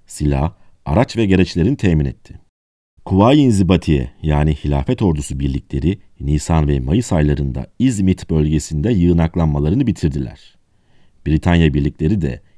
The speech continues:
Hilafet ordusunun arkasında konuşlandı. İzmit limanına demirleyen Britanya savaş gemileri mevzileri top ateşiyle destekleyebilecek bir konumdaydı. Düşünebiliyor musunuz?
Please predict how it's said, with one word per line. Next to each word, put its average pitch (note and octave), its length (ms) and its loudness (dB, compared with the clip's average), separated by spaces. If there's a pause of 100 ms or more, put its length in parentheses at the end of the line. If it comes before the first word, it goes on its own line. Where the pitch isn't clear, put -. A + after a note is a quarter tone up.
(120)
Hilafet C2+ 400 -6
ordusunun D#2 540 -2
arkasında E2 500 0
konuşlandı. C2+ 640 -6 (680)
İzmit G#2 460 2
limanına D#2 380 2
demirleyen D2 680 0
Britanya D2 440 -2
savaş C#2+ 340 -4
gemileri D#2 520 -2 (340)
mevzileri D2+ 640 0
top - 260 -4
ateşiyle G2 500 -2
destekleyebilecek E2 920 -2
bir A2+ 120 -2
konumdaydı. D2 640 -4 (840)
Düşünebiliyor D2 520 0
musunuz? - 560 -14